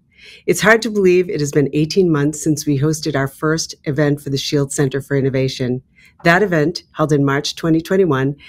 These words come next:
had a simple title, Why Innovation Matters. Our speakers that day included the center's benefactor, Jack Shields,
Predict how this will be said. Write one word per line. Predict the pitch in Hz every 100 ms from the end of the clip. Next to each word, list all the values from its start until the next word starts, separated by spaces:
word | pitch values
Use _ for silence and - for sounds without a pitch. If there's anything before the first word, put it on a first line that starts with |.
| - -
had | 190
a | 190
simple | 208 220 185
title, | - 127 123 127 - _ _ -
Why | 147 147
Innovation | 165 165 139 139 151
Matters. | 160 170 127 120 - _ _ _ - -
Our | 175
speakers | 165 - 196 233 220
that | 180 170
day | 156 139 147 175
included | - 160 - 156 147
the | 143
center's | - 139 151 185
benefactor, | 165 139 135 135 131 139 143 160 -
Jack | 151 135
Shields, | 151 - 127 131 151